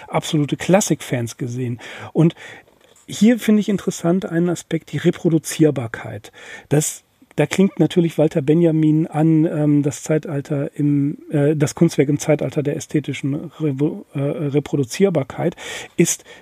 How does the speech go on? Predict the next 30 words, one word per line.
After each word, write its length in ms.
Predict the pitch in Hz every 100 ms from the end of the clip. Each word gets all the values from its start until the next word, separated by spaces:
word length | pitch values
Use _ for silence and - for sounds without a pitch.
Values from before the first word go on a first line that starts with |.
| _ -
das, 360 | 151 - -
was, 340 | 160 156 - - _ _ -
ja, 220 | 147 139
was, 440 | 175 151 139 - -
was 160 | -
Labyrinth 520 | 170 160 147 156 151
hier 360 | - - 147 156
in 100 | 156
irgendeiner 420 | 170 156 156 147
Art 140 | 151 143
und 140 | 147
Weise 220 | 147 143
bewahren 680 | 139 135 135 131 190 165 123
will. 220 | 135 151 190 - - _
Denn 200 | 147 156
auch, 340 | - 151 151 - - _ _ _ _ _ _ _ _ _ _
ja, 560 | 339 247 151 185 147 143
ähm, 520 | - 151 151 151 165 - - - _
ist 200 | 190 -
es 120 | 175
das 200 | - 139
Kunstwerk 540 | - 175 165 - 135 131
selbst, 600 | - 135 190 - - - - - -
denn 220 | 160 156 165
er 320 | 175 156 151
gibt 480 | - 170 - - _ _ -
in 140 | 175
die 80 | 165
Maschine 460 | 156 147 - 160
ja, 360 | 156 156 151 151